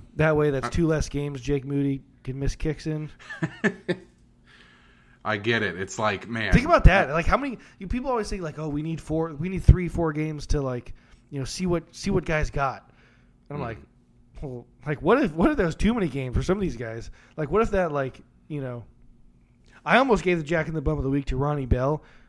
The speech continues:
Speaker 1: Second week in a row, Niners guy <laughs> hits him right in the hands, pops up for a interception.
Speaker 2: <laughs>
Speaker 1: But other than that, I think he's been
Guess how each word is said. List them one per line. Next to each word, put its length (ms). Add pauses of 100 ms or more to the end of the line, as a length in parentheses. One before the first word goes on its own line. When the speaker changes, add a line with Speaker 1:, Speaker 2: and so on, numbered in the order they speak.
(160)
Speaker 1:
Second 400
week 180
in 60
a 60
row, 260
Niners 340
guy 180
<laughs> 240
hits 300
him 180
right 240
in 80
the 80
hands, 460 (180)
pops 300
up 160
for 180
a 80 (320)
interception. 640 (200)
Speaker 2:
<laughs> 180
Speaker 1:
But 300 (1000)
other 220
than 140
that, 180
I 80
think 160
he's 140
been 200